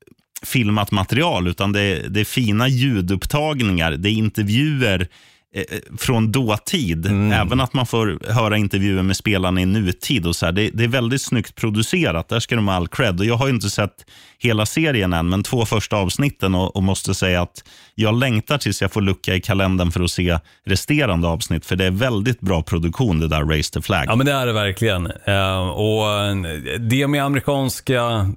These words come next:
Speaker 2: dokumentärer just när det kommer till sport som jag tror det handlar väldigt mycket om, det är att många av lagen har inte funnits speciellt lång tid. Alltså, bortsett från Green Bay och Chicago,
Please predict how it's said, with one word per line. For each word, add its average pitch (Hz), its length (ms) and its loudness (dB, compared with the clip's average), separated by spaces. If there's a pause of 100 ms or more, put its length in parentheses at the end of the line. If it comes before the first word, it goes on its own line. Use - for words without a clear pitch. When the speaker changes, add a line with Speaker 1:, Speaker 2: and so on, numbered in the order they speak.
(180)
Speaker 2:
dokumentärer 127 880 0
just 104 260 0
när 107 80 2
det 101 60 2
kommer 104 180 0
till 101 120 -2
sport - 340 -2
som 110 100 0
jag 95 120 0
tror 104 200 2
det 95 60 2
handlar 107 320 0
väldigt 113 240 0
mycket 101 200 0
om, 98 180 0
det 107 120 2
är 120 60 2
att - 140 -8 (400)
många 113 440 2
av 139 120 0
lagen 143 340 0
har 110 100 2
inte 110 140 -4 (120)
funnits 131 640 0 (240)
speciellt 104 460 0
lång 90 260 2
tid. 92 300 -2
Alltså, 98 440 0 (320)
bortsett 147 460 0
från 120 360 2
Green 107 240 4
Bay 117 220 2
och 101 80 -2
Chicago, 101 800 -2